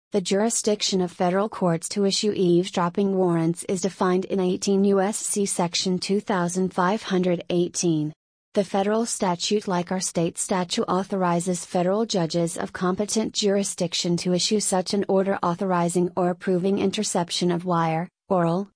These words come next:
or electronic communications within the territorial jurisdiction of the court in which the judge is sitting.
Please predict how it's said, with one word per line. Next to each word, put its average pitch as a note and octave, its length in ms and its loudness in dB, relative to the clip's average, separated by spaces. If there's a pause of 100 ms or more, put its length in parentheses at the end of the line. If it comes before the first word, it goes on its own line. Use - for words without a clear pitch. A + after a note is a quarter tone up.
(100)
or G3+ 220 4
electronic G3 640 0
communications F#3+ 920 0
within F#3 300 2
the F#3+ 80 2
territorial F#3+ 760 0
jurisdiction F3+ 800 0
of E3+ 140 -4
the G3 80 0
court E3+ 360 0
in F3 160 2
which F3 260 0
the G3+ 80 0
judge E3+ 320 0
is - 160 -2
sitting. D#3+ 440 -2